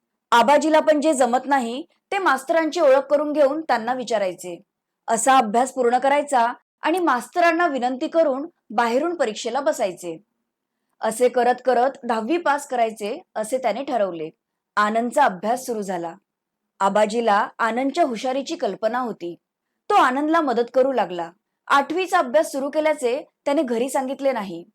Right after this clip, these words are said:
दात घासताना, परसाकडे जाताना,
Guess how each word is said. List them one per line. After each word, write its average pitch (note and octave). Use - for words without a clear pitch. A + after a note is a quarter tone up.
दात A#3
घासताना, A3
परसाकडे C4
जाताना, G#3+